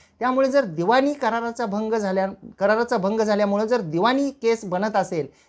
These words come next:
दिवाणी केस दाखलसुद्धा केलेली असेल, तर फौजदारी प्रोसिडिंगमध्ये या अर्जदारांना ओढणं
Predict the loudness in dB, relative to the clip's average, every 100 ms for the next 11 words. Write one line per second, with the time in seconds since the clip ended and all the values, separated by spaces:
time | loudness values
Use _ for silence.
0 | -2 0 2 0 -2 -6 -6 -8 -2 -2
1 | 2 0 2 0 2 0 0 -4 -6 -12
2 | _ -8 -6 -4 -6 -2 -2 -2 -2 -2
3 | -2 -2 0 0 -2 -4 _ _ -2 0
4 | 0 -2 -4 -2 2 2 2 0 0 0
5 | -2 -4